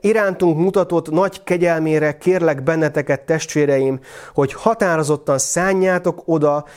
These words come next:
és adjátok át magatokat Istennek. Olyan ez, mintha élő és szent áldozatot vinnétek neki, amelyet ő szívesen fogad. Ez legyen a ti önkéntes, a fölajánlott áldozatotok, amellyel őt méltóképpen tisztelitek.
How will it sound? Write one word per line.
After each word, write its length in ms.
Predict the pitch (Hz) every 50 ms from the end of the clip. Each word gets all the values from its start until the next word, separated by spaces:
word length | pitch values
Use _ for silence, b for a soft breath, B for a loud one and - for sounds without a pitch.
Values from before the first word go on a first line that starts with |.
| B B
és 260 | - 151 143 - - -
adjátok 560 | - 196 208 190 175 180 165 156 165 160 - -
át 240 | - 170 165 151 -
magatokat 520 | 170 180 165 156 139 - 135 143 139 139 -
Istennek. 760 | - 180 147 - - - 135 131 127 123 123 113 123 - - B B B B B B B _
Olyan 300 | - 214 226 208 180 170
ez, 200 | 165 165 165 165
mintha 340 | 156 170 156 156 - 151 151
élő 320 | - 202 220 202 175 165 160
és 80 | 147
szent 340 | - - - 208 175 - - -
áldozatot 520 | 175 170 170 156 160 151 147 147 139 -
vinnétek 480 | - 185 180 170 156 143 - 143 127 -
neki, 380 | 143 143 135 - 147 143 139 B B B B B B
amelyet 400 | - 151 151 156 156 151 151 160
ő 60 | 151
szívesen 540 | - - 247 220 165 143 - - 151 135 127
fogad. 480 | - - 165 139 127 127 127 - 143 B B B B B B B _
Ez 200 | - 196 208 175
legyen 240 | 185 170 165 165 160
a 60 | 151
ti 160 | - 165 160 -
önkéntes, 720 | 196 196 202 196 - 170 156 147 - 147 139 - - - - -
a 100 | 160 156
fölajánlott 800 | 156 - 147 - - 208 196 175 165 156 147 143 139 139 - -
áldozatotok, 800 | - 175 170 165 151 151 135 143 131 151 139 - 156 151 151 B B B B B B B _
amellyel 580 | - 151 156 156 147 143 143 143 143 139 139 -
őt 360 | - 185 180 160 165 - b b b b b
méltóképpen 920 | - 143 175 180 170 156 156 156 143 135 - - 135 127 - - 139 127 127
tisztelitek. 760 | - 165 160 - - 135 117 113 107 - - 50 - - -